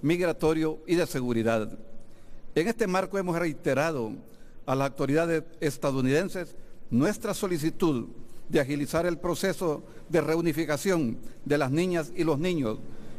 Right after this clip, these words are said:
que fueron separados de sus familiares como consecuencia de la aplicación de medidas adoptadas como parte del Plan Cero Tolerancia.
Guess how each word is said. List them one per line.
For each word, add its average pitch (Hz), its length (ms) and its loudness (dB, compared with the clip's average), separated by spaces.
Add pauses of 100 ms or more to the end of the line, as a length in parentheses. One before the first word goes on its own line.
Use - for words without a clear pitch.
(140)
que 139 140 4
fueron 175 280 2
separados 196 580 2
de 165 100 2
sus 165 160 -6
familiares 165 540 2 (400)
como 123 240 0
consecuencia 175 720 0
de 170 80 0
la 160 80 2
aplicación 175 640 0 (440)
de 135 120 4
medidas 165 340 4
adoptadas 170 640 0 (240)
como 160 260 0
parte 165 380 0
del 139 160 -2
Plan 160 420 0 (160)
Cero 196 380 0
Tolerancia. 113 720 0